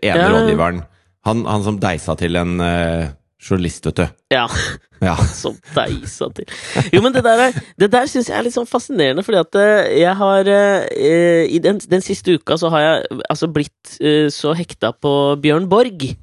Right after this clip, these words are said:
Speaker 2: <laughs>
Speaker 1: Altså
Speaker 2: Jeg, jeg skal
Speaker 1: tennisspilleren eller boksershortsen?
Speaker 2: Nei, tennisspilleren. Altså, jeg skal komme tilbake til den aproposen jeg hadde i stad på å være morsomt på et annet språk, men nå må jeg bare ta en liten detour.
Speaker 1: Mhm.
Speaker 2: Fordi jeg har sittet og sett på timesvis av dokumentarer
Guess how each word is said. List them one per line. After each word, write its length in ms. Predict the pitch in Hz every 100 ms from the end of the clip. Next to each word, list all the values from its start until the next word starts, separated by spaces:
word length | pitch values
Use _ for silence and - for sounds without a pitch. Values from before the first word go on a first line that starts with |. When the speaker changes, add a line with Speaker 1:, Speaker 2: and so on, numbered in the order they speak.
| _ _ _
Speaker 2:
<laughs> 200 | - - - -
Speaker 1:
Altså 220 | 117 113
Speaker 2:
Jeg, 80 | -
jeg 40 |
skal 100 | 120
Speaker 1:
tennisspilleren 560 | 98 104 185 214 123 170
eller 240 | - 170
boksershortsen? 880 | 170 95 - - 92 95 - 117 120 147
Speaker 2:
Nei, 300 | 139 151 143 - -
tennisspilleren. 720 | 143 127 127 - 139 160 - -
Altså, 160 | 165
jeg 120 | 190 202
skal 120 | 208
komme 220 | - 208
tilbake 540 | 202 208 165 139 139 196
til 120 | 208
den 160 | 156 143
aproposen 540 | - - 165 135 127
jeg 80 | 151
hadde 240 | 156 120 123
i 40 |
stad 240 | 143 160 180
på 80 | 147
å 60 |
være 140 | 139 139
morsomt 300 | 139 110 104
på 60 | 131
et 60 | 131
annet 160 | 117
språk, 240 | - 175 185
men 100 | 151
nå 120 | 143
må 60 | 139
jeg 40 | 135
bare 100 | 135
ta 140 | 123
en 80 | 120
liten 240 | 120 127
detour. 480 | 120 104 - 104 107 - _ _ - - - -
Speaker 1:
Mhm. 360 | 113 107 170 - _ -
Speaker 2:
Fordi 220 | - 147
jeg 80 | 151
har 80 | 165
sittet 280 | 165 170 139
og 60 |
sett 220 | 143 135 -
på 120 | 160 - - - 220 214 147
timesvis 800 | 120 139 - 175 196 233 - -
av 280 | 143 143 160
dokumentarer 800 | 151 151 160 156 151 123 151 170